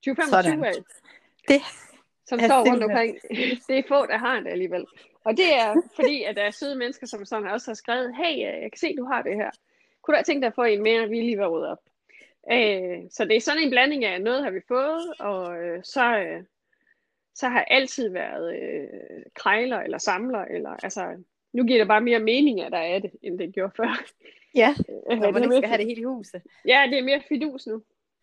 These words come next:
Speaker 2: Ja.
Speaker 1: Så det er også, men det er jo, øh, ja, folk har virkelig, virkelig været søde, og jeg tror godt, de kan lide tanken om, at, øh, at hvis de har noget, som ikke passer hjem inde ved dem, eller som er, øh, altså deres gamle mor,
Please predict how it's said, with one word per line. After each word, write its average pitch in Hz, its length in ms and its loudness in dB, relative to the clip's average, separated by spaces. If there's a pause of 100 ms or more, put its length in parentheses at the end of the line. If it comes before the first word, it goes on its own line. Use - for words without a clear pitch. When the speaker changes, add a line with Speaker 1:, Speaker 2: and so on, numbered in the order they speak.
(420)
Speaker 2:
Ja. 190 140 -8 (840)
Speaker 1:
Så 226 100 -6
det 214 80 0
er 220 60 4
også, 233 140 -4
men 226 140 -4
det 247 100 4
er 262 120 6
jo, 247 280 -2
øh, 175 200 -10 (640)
ja, 240 260 -4
folk 285 180 -4
har 285 80 -4
virkelig, 269 340 -8
virkelig 240 240 -6
været 185 140 -10
søde, 269 180 -6
og 233 60 -4
jeg 240 100 -10
tror 269 180 -8
godt, - 180 -12
de 247 100 -8
kan 254 100 -4
lide 254 100 -8
tanken 226 340 -6
om, 196 180 -8
at, - 180 -10
øh, 220 120 -8 (400)
at 190 120 -6
hvis 180 120 -8
de 214 160 -8
har 233 260 -2
noget, 202 200 2
som 190 160 -4
ikke - 120 -4
passer 214 240 0
hjem 190 280 -2 (240)
inde 220 200 2
ved 208 80 4
dem, 254 340 2
eller 196 240 -2 (360)
som 170 160 -2
er, 220 280 2 (120)
øh, 175 260 -4 (600)
altså - 280 -4
deres 160 180 -4
gamle 196 260 0
mor, 202 280 -2